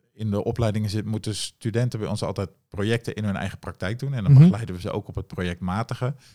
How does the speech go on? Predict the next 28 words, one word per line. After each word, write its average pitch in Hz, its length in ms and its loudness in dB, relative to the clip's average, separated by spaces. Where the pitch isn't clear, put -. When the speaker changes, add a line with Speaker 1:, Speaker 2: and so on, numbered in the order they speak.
Speaker 1:
En 95 100 -8
wat 104 140 0
er - 60 -2
eigenlijk - 340 -2
stelselmatig 135 760 2
gebeurt, 120 360 -4
is 120 120 -6
dat - 160 -4
mensen 104 480 -4
prima 131 320 2
kunnen 98 240 -2
omschrijven 87 600 -4
wat 95 240 -2
ze - 100 -6
gaan 104 200 -4
doen. 127 400 4
Eh, 87 280 -6
soms 90 340 -6
wat 90 220 -6
onduidelijker 95 640 0
zijn 90 320 -2
over 87 200 -10
wat 95 140 -2
het 90 100 -6
dan 85 160 -4
precies - 360 -2
moet 92 180 -6
opleveren. 113 680 -2